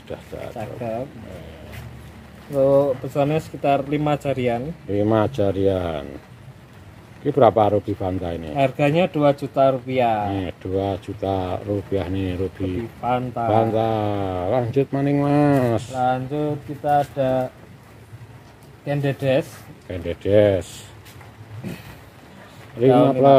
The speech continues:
Speaker 2: plus.
Speaker 1: Hmm.
Speaker 2: Besar daunnya sekitar empat jarian.
Speaker 1: Empat jarian ya, Mas, ya.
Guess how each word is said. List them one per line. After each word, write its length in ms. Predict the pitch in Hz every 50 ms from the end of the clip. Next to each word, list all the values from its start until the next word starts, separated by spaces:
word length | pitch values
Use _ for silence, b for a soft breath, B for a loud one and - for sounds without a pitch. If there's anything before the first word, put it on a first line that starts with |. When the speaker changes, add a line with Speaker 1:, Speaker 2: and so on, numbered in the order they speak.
| 127 113
Speaker 2:
plus. 220 | 131 135 151 - - 104 110 110 95
Speaker 1:
Hmm. 560 | 95 95 101 107 107 104 104 98 92 87 82 - - - - - - - - - - - - - - - - - 123
Speaker 2:
Besar 220 | 127 - - 131
daunnya 320 | - - 127 127 131 139 139
sekitar 320 | - - - 135 127 131
empat 260 | 123 139 131 127 -
jarian. 540 | 135 127 127 131 131 135 139 139 160 185 202 - - -
Speaker 1:
Empat 180 | 107 101 107 98 - 104
jarian 340 | 95 98 104 110 110 110 110 107
ya, 80 | 104 98
Mas, 160 | 98 95 87
ya. 320 | - 95 92 92 95 104